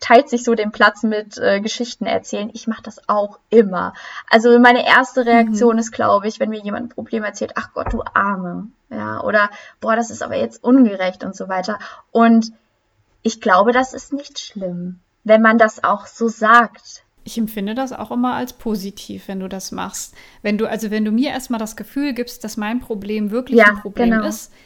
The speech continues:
Speaker 2: indem du halt sagst, „Du Arme, ach Mann, das ist ja blöd“,
Speaker 1: Genau.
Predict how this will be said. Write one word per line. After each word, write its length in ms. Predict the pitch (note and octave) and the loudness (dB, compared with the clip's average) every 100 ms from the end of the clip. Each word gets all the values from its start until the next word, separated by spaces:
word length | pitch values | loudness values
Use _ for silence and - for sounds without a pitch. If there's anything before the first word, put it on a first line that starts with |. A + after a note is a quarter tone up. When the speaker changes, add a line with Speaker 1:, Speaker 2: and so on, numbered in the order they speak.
| _ - | _ -12
Speaker 2:
indem 280 | G#3 G#3+ | -8 -6
du 140 | G#3 F#3 | -6 -6
halt 160 | F#3 | -8
sagst, 480 | F#3 A3+ A#3+ - - | -4 -4 -4 -10 -16
„Du 100 | G#3+ | -14
Arme, 540 | - G3+ A3 G#3+ G3+ G3 | -8 -4 -2 -2 -4 -10
ach 160 | G#3 | -12
Mann, 200 | G#3+ G#3+ | -8 -8
das 120 | G#3 G#3+ | -8 -12
ist 140 | G#3+ | -14
ja 100 | G3+ | -14
blöd“, 420 | F#3+ G#3 G#3+ G#3 | -8 -6 -4 -4
Speaker 1:
Genau. 420 | A#3 A#3+ A#3 A#3+ | -6 -8 -8 -10